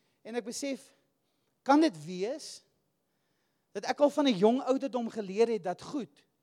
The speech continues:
vir my sekerheid gee? Kan dit wees dat ek geglo het as 'n jong seun dat as ons 'n paar rand gekry het, koop ons al daai rand op, want môre gaan ons niks hê nie. So daarom het ons hierdie sekerheid van hierdie trolley vandag. En ergens het ek vertrou dat hierdie trolley my sekerheid gee. En hy sê,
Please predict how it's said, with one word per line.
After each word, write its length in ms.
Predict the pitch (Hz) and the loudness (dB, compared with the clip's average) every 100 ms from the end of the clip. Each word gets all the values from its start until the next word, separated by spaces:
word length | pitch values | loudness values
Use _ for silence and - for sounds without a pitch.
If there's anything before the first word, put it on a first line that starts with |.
| _ _ | _ _
vir 140 | 208 | -10
my 100 | 180 | -6
sekerheid 480 | 165 202 156 170 143 | -2 -2 -2 -6 -10
gee? 220 | - 110 - _ _ _ _ _ _ _ _ _ _ _ _ _ _ _ _ _ _ _ _ _ _ _ _ _ | -14 -18 -20 _ _ _ _ _ _ _ _ _ _ _ _ _ _ _ _ _ _ _ _ _ _ _ _ _
Kan 140 | 285 285 | 4 4
dit 180 | 277 | 2
wees 280 | 190 247 277 | -2 -4 -4
dat 120 | 240 | -6
ek 120 | 226 - | -10 -10
geglo 340 | 233 - 262 | -10 -8 -6
het 120 | 262 | -6
as 120 | 254 | -6
'n 60 | 233 | -6
jong 200 | 214 233 | -4 -4
seun 260 | - 285 254 | -4 -6 -8
dat 120 | 208 | -8
as 160 | - | -12
ons 100 | 233 | -12
'n 60 | 220 | -12
paar 200 | 262 247 | -6 -6
rand 160 | 226 170 | -6 -12
gekry 220 | 233 247 | -8 -6
het, 120 | 220 | -6
koop 180 | - 190 | -10 -10
ons 120 | 208 | -10
al 120 | 226 | -2
daai 140 | 247 262 | 2 2
rand 240 | 202 196 | 2 -8
op, 180 | 233 - _ _ | -8 -10 _ _
want 160 | 214 202 | -6 -2
môre 220 | 190 240 | 0 0
gaan 120 | 226 | 2
ons 120 | 208 | 0
niks 220 | 185 202 | 0 -6
hê 120 | 202 156 | -8 -12
nie. 160 | 123 _ _ _ _ | -16 _ _ _ _
So 120 | 185 | -10
daarom 200 | 175 220 | -6 -4
het 140 | 190 | -4
ons 160 | 214 147 | -6 -8
hierdie 180 | 175 180 | -8 -6
sekerheid 460 | - 180 - 165 | -4 -4 -4 -8
van 120 | 165 160 | -8 -10
hierdie 200 | 160 175 | -10 -10
trolley 280 | 156 147 | -12 -12
vandag. 440 | 131 139 117 - - _ _ _ _ _ _ _ _ _ _ _ _ _ _ _ _ _ - | -14 -18 -20 -20 -20 _ _ _ _ _ _ _ _ _ _ _ _ _ _ _ _ _ -6
En 60 | 254 | 0
ergens 360 | 269 302 311 294 | 2 2 0 -2
het 140 | 285 | -4
ek 80 | - | -6
vertrou 320 | 262 294 277 | -2 2 2
dat 120 | 240 190 | 2 -4
hierdie 220 | 247 285 | -2 -2
trolley 260 | - 254 226 | 0 -2 -2
my 100 | 208 | -4
sekerheid 380 | - 247 240 214 | -6 -6 -6 -6
gee. 120 | - 226 | -4 -6
En 60 | |
hy 40 | 226 | -4
sê, 180 | 302 | -4